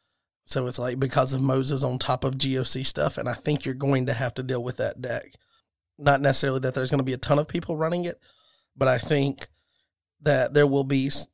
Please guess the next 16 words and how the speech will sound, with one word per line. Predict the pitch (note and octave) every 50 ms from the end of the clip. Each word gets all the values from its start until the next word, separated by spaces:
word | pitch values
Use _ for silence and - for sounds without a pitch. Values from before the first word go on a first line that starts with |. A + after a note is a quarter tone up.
| _ _ _ _ _ _ _ _ _ _ _ _ -
some | - F3 E3 D#3+
variation | D3+ D#3 D3+ C#3+ C3+ C3 C#3+ C#3 - C#3+ C3
of | C3 B2 B2+
a | B2+
Moses | B2+ C3 C3 C3+ C3+ C3 B2 A2+
build | - - C3+ B2+ A#2+ B2 B2+ B2+ B2 - - - _ -
in | C#3 C#3 B2+ B2+ B2 B2 B2+ B2+ _ _ C3
the | B2 B2
tournament | - - D3 C3+ C3 A#2+ A#2 -
field | - C3+ C3 B2+ B2+ B2+ B2+ C3 - - - - D#3+
that | C3+ C3 B2 B2 B2 G#2+ - -
is | - C#3 C3 B2 A#2 C3+ - _ _ _ _ _ -
able | C#3 C#3 C#3 C3 C3 C3
to | - - B2+
make | B2+ B2+ B2+ B2+ - - - - - _ _ _ _ _ _ _ _ _ _ _ _ _ _ _ _ -
um, | - C3 A#2+ B2 A#2+ B2 C3 C#3 -